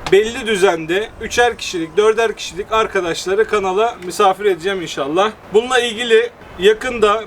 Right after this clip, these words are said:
mutfak bittiği zaman, e, Instagram'dan duyuruyu yapacağım. O yüzden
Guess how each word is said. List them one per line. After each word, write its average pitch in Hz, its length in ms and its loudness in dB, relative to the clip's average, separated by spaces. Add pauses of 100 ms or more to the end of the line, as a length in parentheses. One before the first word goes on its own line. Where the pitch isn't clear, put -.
mutfak 196 380 -2
bittiği 208 300 -6
zaman, 185 380 0 (260)
e, 170 280 -2
Instagram'dan 196 840 0
duyuruyu 214 380 2
yapacağım. 196 480 0
O 220 120 4
yüzden 214 300 -4